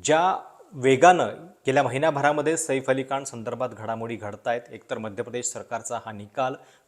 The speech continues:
जो आलेला होता तेरा डिसेंबरला, त्याच्यानंतर राज कपूर यांच्या जन्मशताब्दीच्या निमित्तानं कपूर कुटुंबियांचं संपूर्ण परिवारासह मोदींना भेटणं, त्याच्यानंतर त्याच्यावरती झालेला चाकू हल्ला,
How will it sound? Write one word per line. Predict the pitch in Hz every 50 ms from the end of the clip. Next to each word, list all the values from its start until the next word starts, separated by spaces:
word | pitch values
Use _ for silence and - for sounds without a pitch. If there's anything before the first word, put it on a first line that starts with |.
| _ -
जो | 117 120
आलेला | 113 110 107 117 120 123 123
होता | 113 113 117 - - 120
तेरा | 120 - 120 107 110 107
डिसेंबरला, | 104 101 101 - 139 131 127 127 131 131 131 143 156 - _ _ _ _ _ _ _ -
त्याच्यानंतर | - 117 - 127 120 123 123 120 - 135 131 131 - - - _ _ -
राज | 107 110 123 139 139 -
कपूर | - 143 147 156 147
यांच्या | 135 123 123 120 110 139 139 135
जन्मशताब्दीच्या | 117 113 117 120 120 - 131 117 123 117 113 107 113 - - 123
निमित्तानं | 117 113 117 117 - - 117 117 120
कपूर | - - 113 - - 113
कुटुंबियांचं | 110 - 117 - - 117 113 110 113 113 110 110 110 - - 123 123 123 - - _ _ _ -
संपूर्ण | - - 131 123 123 120 - - 202 208 208 214 220
परिवारासह | 214 - 170 147 143 135 143 139 139 139 131 - 123 120 127 131 - - - - -
मोदींना | 120 117 107 117 113 117 113 113
भेटणं, | 104 - - 120 123 - - 135 135 135 135
त्याच्यानंतर | 131 131 107 - 120 117 117 117 107 - 120
त्याच्यावरती | 110 110 104 - 117 117 113 - 120
झालेला | 107 - 110 110 107 113 107
चाकू | - - 117 104 - - 151
हल्ला, | 127 127 127 123 127 131 135